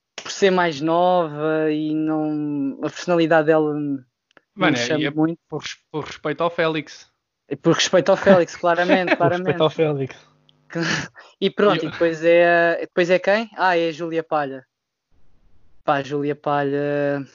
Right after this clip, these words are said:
Speaker 1: pronto, não há muito a dizer, não é? O que é que se pode dizer da Júlia Palha? <laughs>
Speaker 2: É gira.
Speaker 1: É, é gira, é gira. <laughs>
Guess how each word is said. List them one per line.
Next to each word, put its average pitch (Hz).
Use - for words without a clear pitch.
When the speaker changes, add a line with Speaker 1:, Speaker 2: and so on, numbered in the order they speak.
Speaker 1:
pronto, 135
não 135
há 135
muito 135
a -
dizer, 147
não 123
é? 120
O -
que 147
é -
que -
se -
pode 147
dizer 143
da 143
Júlia 143
Palha? 139
<laughs> 247
Speaker 2:
É 180
gira. 165
Speaker 1:
É, 175
é 156
gira, 160
é 151
gira. 156
<laughs> -